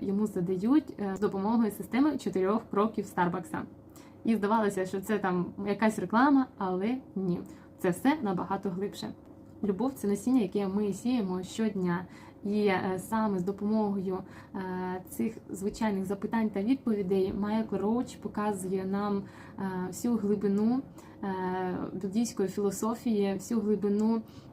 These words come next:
е, розуміння с-, с-, е, різних ситуацій, е, з точки зору, м, посадки кармічного насіння.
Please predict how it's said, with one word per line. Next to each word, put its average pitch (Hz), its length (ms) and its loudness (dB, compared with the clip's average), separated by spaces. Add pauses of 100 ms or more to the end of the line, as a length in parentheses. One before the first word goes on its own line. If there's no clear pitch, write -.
е, 180 480 0 (360)
розуміння 196 840 2
с-, - 180 -10
с-, - 180 -10
е, 202 160 2
різних 220 300 0
ситуацій, 214 720 0 (360)
е, 190 360 -2
з 175 520 0
точки 208 300 -2
зору, 233 420 2 (420)
м, 202 180 0
посадки 208 580 0
кармічного 196 600 0
насіння. 190 520 -2